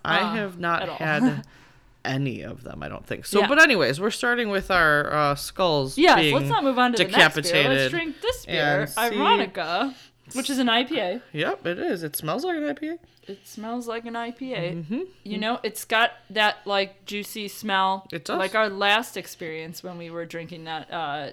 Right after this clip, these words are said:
Speaker 2: triple I P A.
Speaker 1: Yeah, it's got that, but this is just a regular, I mean
Speaker 2: This is a regular straight up I P A, but
Speaker 1: Yeah.
Speaker 2: it is Citra and Amarillo. It
Speaker 1: Yeah,
Speaker 2: also
Speaker 1: so
Speaker 2: has
Speaker 1: it's
Speaker 2: a
Speaker 1: got
Speaker 2: Zaka.
Speaker 1: that,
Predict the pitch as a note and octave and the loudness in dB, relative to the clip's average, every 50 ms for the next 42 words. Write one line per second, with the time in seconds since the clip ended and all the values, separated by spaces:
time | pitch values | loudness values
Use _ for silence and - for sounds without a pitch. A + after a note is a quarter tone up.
0 | - - - F#4 F4+ D4 G3 E3+ E3 D#3+ D#3 - D#3 C3+ C#3 B2 D#3+ A3+ E4+ F#4+ | -10 -8 -8 -6 -2 -2 -2 0 -2 -4 -8 -10 -10 -8 -6 -4 -2 0 0 0
1 | A3+ - - D3 - - - F#3 F3+ F3 - - E3 E3+ E3+ E3 D3+ - - D#3 | -2 -4 -8 -10 -10 -4 0 2 2 2 0 0 0 2 2 2 0 -2 -6 -8
2 | D#3+ F#3 F3+ - F3+ E3+ F#3 F3+ - - D3 C#3+ D#3 D#3+ E3+ E3 E3 D#3+ D#3 D3 | -8 -8 -8 -8 -8 -8 -8 -8 -8 -6 -4 -4 -4 -2 -2 -2 -2 -2 -2 -2
3 | - - C#3+ C#3 C#3 C3+ C#4 C4+ B3 C#4+ B3 F#3 G3+ G#3 A3 A#3 B3+ B3 A#3 A3+ | -4 -4 -4 -4 -4 -2 -2 -2 -2 -2 -2 -2 -2 -2 -2 -2 -2 0 0 -2
4 | A#3 - - B3 G#3+ G#3 G#3+ G#3 G3+ G3 G3 G3 A3+ G#3 F#3+ F#3 F#3+ E3+ F#3+ G3 | -2 -4 -4 -4 -2 -2 -2 0 0 0 0 0 -2 -2 -2 0 0 0 0 0
5 | F#3+ G#3 A#3+ B3+ C4 B3+ - - C4+ C4 - - A3+ G#3+ G#3 G#3 G3+ G3 G3 F#3 | 0 0 0 0 -2 -4 -4 -4 -4 -2 -2 -2 -2 -2 -2 -4 -4 -6 -6 -6
6 | F3+ F3+ F3+ F3 E3+ D#3+ D#3+ D#3+ D#3+ E3+ D#3 D#3+ D3 C#3 C#3 C#3 A3+ A3 G#3+ G3+ | -4 -4 -4 -4 -4 -6 -6 -6 -6 -2 2 4 6 6 6 4 4 2 2 2
7 | F3 F#3 F3 E3+ E3 D#3 D3+ F3+ - - D3+ C#3 C3+ C3+ C3 B2+ B2 A#2+ A#2+ A#2+ | 0 -2 0 2 4 4 4 2 0 -2 0 0 2 2 0 0 -2 -2 -4 -6